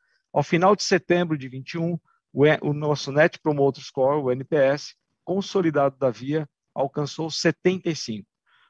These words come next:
confirmando uma tendência positiva e crescente na experiência e avaliação de nossos consumidores nos últimos vinte e quatro meses. As metas de N P S fazem parte da política de remuneração variável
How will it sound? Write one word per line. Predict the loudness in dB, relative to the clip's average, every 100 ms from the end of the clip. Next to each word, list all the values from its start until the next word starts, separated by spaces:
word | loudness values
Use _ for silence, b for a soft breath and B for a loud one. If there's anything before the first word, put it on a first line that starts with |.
| _
confirmando | -4 -2 2 4 6
uma | 4 2
tendência | 0 0 -2 -2
positiva | 0 2 2 0 -10 -4 0 0 -2 -6
e | -6
crescente | -2 -2 -2 -2 -4 -4 -12 _ _ _
na | -4
experiência | -4 4 6 6 4 2 0 -2 -4 -2
e | 2
avaliação | 4 4 4 0 -2 -6
de | -6
nossos | -8 -8 -10
consumidores | -18 -16 -12 -4 4 4 4 -2 _ _
nos | -12 -6
últimos | -4 0 -2 -2
vinte | -6 -6
e | 2
quatro | 4 4 2
meses. | 4 4 0 -12 -14 _ b b b b b
As | 0 4
metas | 4 6 4
de | 2
N | 0
P | 2 6
S | 6 4 -2
fazem | -2 2 2 2
parte | 0 2 2 -2
da | -6
política | -6 -8 -6 -6
de | -4
remuneração | -4 -2 -2 0 0 -2 2
variável | 2 4 2 0 -8